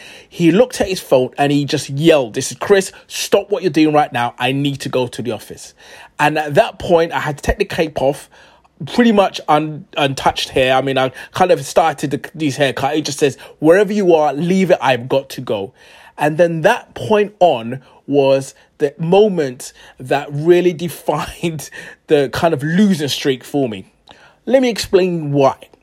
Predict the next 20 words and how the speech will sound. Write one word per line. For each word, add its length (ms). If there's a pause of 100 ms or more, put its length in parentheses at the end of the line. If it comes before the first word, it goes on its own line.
(320)
So 300 (220)
what 280
happened 460
was 500 (360)
that 260 (120)
I 360
started 640
to 100
kind 240
of 100
figure 340
out 280
why 480
my 300
clients 640
weren't 340
coming 360
to 140
the 100
salon, 440